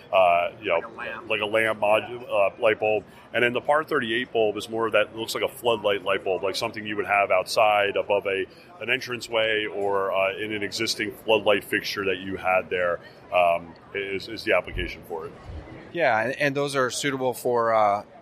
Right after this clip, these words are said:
Speaker 3: wet locations? Can I put them in direct rain?
Speaker 1: Yeah, yeah, absolutely. So they, uh, they're made to be out in the elements, made to be outdoors. Uh, and if you go to ring dot com, you can find all the specific specs about them if you wanted to read up about them.
Speaker 3: I think that one's, that one's good. If you're, you're in the ecosystem,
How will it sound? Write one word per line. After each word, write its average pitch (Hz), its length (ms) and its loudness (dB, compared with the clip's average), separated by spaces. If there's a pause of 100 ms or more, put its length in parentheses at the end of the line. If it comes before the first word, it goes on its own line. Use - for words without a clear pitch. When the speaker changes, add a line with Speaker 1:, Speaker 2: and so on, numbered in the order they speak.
(200)
Speaker 3:
wet 160 160 4
locations? 220 560 -2
Can 131 160 2
I 131 60 4
put 143 140 0
them 135 120 2
in 117 120 0
direct 117 360 0
rain? 143 380 0 (180)
Speaker 1:
Yeah, 113 240 0
yeah, 120 300 0
absolutely. 113 520 -2
So 101 220 0
they, 107 220 2
uh, 101 260 4
they're 104 140 -2
made 113 160 0
to 113 80 -6
be 117 80 2
out 107 140 4
in 107 100 -12
the 110 40 -4
elements, 110 380 -4
made 107 140 -2
to 101 80 -16
be 110 120 -2
outdoors. 104 680 0 (340)
Uh, 92 360 6
and 101 120 -4
if 95 80 -10
you 101 60 -10
go 113 80 6
to 104 80 2
ring 107 160 0
dot 101 200 2
com, 101 260 -2
you 101 80 -6
can 98 100 -2
find 98 220 2
all 95 100 4
the 95 80 0
specific 95 420 -4
specs - 320 2
about 90 220 2
them 87 160 -8
if 85 80 -10
you 95 80 -2
wanted 85 200 -2
to 87 60 -8
read 85 160 -4
up 80 140 0
about 82 280 0
them. 80 120 -8 (720)
Speaker 3:
I 131 120 0
think 147 300 -4
that 139 220 2
one's, 127 580 0 (120)
that 160 120 4
one's 160 140 2
good. 139 220 2
If 113 100 0
you're, 151 340 0
you're 185 200 2
in 147 180 2
the 143 240 4
ecosystem, 107 680 2